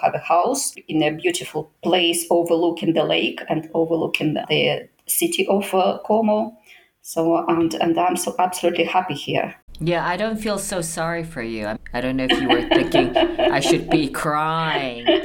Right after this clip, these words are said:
Speaker 2: of your sad life here. Listen, so tell us about the pandemic period. How did you,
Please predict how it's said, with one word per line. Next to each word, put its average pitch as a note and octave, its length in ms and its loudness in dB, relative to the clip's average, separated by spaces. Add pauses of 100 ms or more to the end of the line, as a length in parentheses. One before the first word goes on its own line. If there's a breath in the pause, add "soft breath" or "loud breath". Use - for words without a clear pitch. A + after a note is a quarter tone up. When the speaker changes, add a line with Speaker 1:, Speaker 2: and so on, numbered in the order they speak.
Speaker 2:
of - 180 4
your - 240 2
sad - 440 0
life D3+ 400 -4
here. A2 320 -8 (320 loud breath)
Listen, A3+ 440 -2
so A3+ 260 -6
tell D#4+ 560 -6
us C#3 760 -4
about C#3 640 -4
the C3 280 -10
pandemic C3 760 -4
period. A2+ 340 -6
How F#3+ 180 -4
did G#3 240 -6
you, F3 360 -4